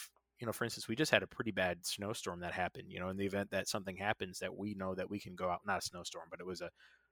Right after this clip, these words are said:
significant amount of snow for Appalachia where we are,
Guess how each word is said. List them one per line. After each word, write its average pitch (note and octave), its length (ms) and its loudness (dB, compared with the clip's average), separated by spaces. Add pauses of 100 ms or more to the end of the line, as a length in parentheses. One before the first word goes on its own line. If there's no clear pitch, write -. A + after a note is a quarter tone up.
(160)
significant C3 460 8
amount B2 180 10
of G#2+ 60 4
snow A#2 380 8
for G2+ 280 4
Appalachia F#2+ 680 2
where F2 160 -2
we E2+ 160 -4
are, F2 260 4